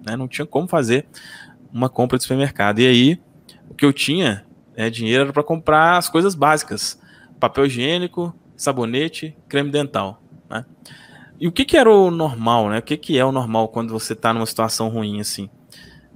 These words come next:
É você reclamar, chorar, espernear, pôr a culpa em alguém, qualquer coisa desse tipo, né? E era, obviamente, o que eu fazia antes. Até que, em um determinado dia,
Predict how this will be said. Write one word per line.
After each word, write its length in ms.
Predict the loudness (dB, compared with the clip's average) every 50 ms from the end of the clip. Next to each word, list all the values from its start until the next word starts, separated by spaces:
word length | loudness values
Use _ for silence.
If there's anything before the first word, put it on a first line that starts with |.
| -20 -8
É 200 | -2 0 0 2
você 500 | 4 2 2 2 4 2 4 4 4 2 0 0
reclamar, 960 | -2 -4 -2 0 2 2 2 2 2 2 2 2 2 2 0 0 -2 -6 -12 -20 _
chorar, 920 | -14 -6 -2 0 2 2 2 2 2 2 2 2 2 0 0 -2 -6 -12 -18 _ -20
espernear, 840 | -18 -10 -8 -8 -6 -6 -4 -2 0 2 2 2 2 0 -2 -4 -4
pôr 100 | -4 -4
a 60 | -4
culpa 280 | -4 -8 -10 -8 -8 -6
em 60 | -4
alguém, 300 | -4 -2 -2 -2 -4 -2
qualquer 240 | -4 -2 -2 -2 -2
coisa 240 | 0 -2 -2 0
desse 180 | -2 -4 -4 -4
tipo, 300 | -2 -4 -4 -2 0 -2
né? 140 | -2 -2 -2 -6 -20 -20 -10 -2
E 100 | 0 2
era, 220 | 2 4 4 4
obviamente, 460 | 4 4 4 4 2 2 2 -2 -2 -4
o 20 |
que 60 | -6
eu 40 | -4
fazia 320 | -2 -2 -2 -2 -2 -2
antes. 320 | 0 0 -2 -2 -6 -12 _ _ _ _ _ -20 -20 -20 -20 -20 -20 _ _ -20 -20 -20 _ _ _ -2
Até 260 | -2 -2 2 2 2
que, 380 | 2 2 0 0 0 -2 -4 -8 -4
em 160 | 0 0 2
um 140 | 2 0 4
determinado 580 | 4 2 4 4 0 0 0 0 -2 -2 -2 -4
dia, 500 | -6 -4 -2 0 2 2 2 0 0 -6